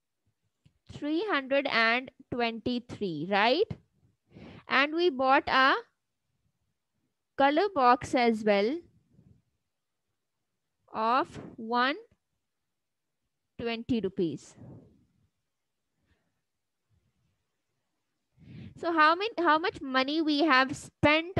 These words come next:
all together, right? In order to find out that, first we, we are supposed to write the numbers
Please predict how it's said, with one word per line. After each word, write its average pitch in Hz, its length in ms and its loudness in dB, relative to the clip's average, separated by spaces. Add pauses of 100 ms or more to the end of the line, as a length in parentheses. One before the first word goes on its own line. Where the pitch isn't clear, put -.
all 247 260 6 (120)
together, 202 640 4 (320)
right? 269 420 2 (1120)
In 269 80 -2
order 339 220 0
to 480 100 -4
find 277 320 0
out 277 160 4
that, 240 320 4 (320)
first 339 340 2
we, 302 200 -2
we 262 220 -4
are 277 120 2
supposed 277 420 -2
to 311 80 -8
write 247 280 2
the 277 80 -6
numbers 254 420 0